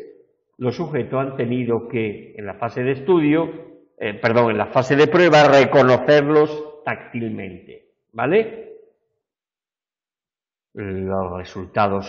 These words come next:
son peores que cuando en una presentación primera se le presentó a los sujetos de modo áptico, en la fase de estudio y en la fase de prueba es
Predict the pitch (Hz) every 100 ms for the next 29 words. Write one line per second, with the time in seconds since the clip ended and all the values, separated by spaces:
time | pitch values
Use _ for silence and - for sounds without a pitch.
0 | - 107 101 98 - 101 104 175 175 160
1 | 214 226 - - - - _ _ _ _
2 | _ _ _ - 147 127 135 127 117 110
3 | 104 107 98 - - - _ _ - 120
4 | 113 113 135 127 117 92 87 - _ _
5 | _ 104 - 107 95 98 - 107 104 107
6 | 123 151 160 143 147 147 - - _ _
7 | _ - 120 107 110 101 104 95 110 104
8 | 107 - 110 123 117 107 95 95 95 104
9 | 117 - 170 - 143 117 131 135 - -
10 | - _ _ _ _ _ _ 107 92 85
11 | 101 95 110 120 120 156 143 123 135 143
12 | - 104 92 90 - 98 110 110 110 139
13 | 127 117 139 - - - _ _ 110 107
14 | -